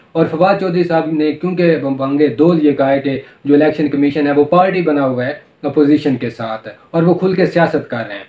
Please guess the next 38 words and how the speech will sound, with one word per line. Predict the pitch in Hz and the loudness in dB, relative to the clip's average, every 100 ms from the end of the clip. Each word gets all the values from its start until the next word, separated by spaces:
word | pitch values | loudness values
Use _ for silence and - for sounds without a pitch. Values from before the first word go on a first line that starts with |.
| _ _ _ | _ _ _
So | 160 | 2
उन्होंने | 165 185 175 | 4 4 4
ये | 156 | 4
भी | 196 202 | 2 0
कहा | 165 143 | 0 0
था | 147 | -2
कि | 151 156 | -2 -4
अगर | - 147 156 | -4 0 0
election | 143 139 147 139 | 0 -2 -4 -4
commission | 135 139 147 135 | -2 -2 -2 -4
को | 135 131 | -2 -4
कोई | 147 127 | -2 -4
शक | - 165 165 | 0 0 2
है, | 139 143 - _ _ - | -2 -2 -8 _ _ -2
तो | |
वो | 135 151 151 | 2 2 2
किसी | 151 143 139 | -2 -4 -2
हल्के | 123 117 143 | -4 -2 0
में | 139 | 0
election | 127 131 - 127 | 0 -2 -2 -4
लड़के | 120 113 147 147 | -4 -4 -4 -4
देख | 120 143 139 | -2 0 0
ले | 123 | -2
हुकूमत | 113 123 123 117 | -4 -6 -6 -6
के | 117 | -10
साथ। | - 107 - - - - _ _ - | -8 -10 -10 -16 -20 -20 _ _ -2
बहरहाल, | 175 208 | 0 2
इन | 170 180 202 196 | -2 -4 -4 -4
आज़म | 165 160 170 170 | -4 -2 0 0
समाती | 151 147 147 - 156 | 0 -2 -2 -2 -2
और | 151 143 151 131 | 2 2 2 0
फवाद | - 131 139 | -4 -2 -2
चौधरी | 143 135 143 | -2 -2 -2
को | 131 | -2
notice | 127 123 143 135 | -2 -2 -2 -2
भेज | 113 117 135 | -6 -6 -4
दिया | 156 156 | 0 0
है | 143 | 0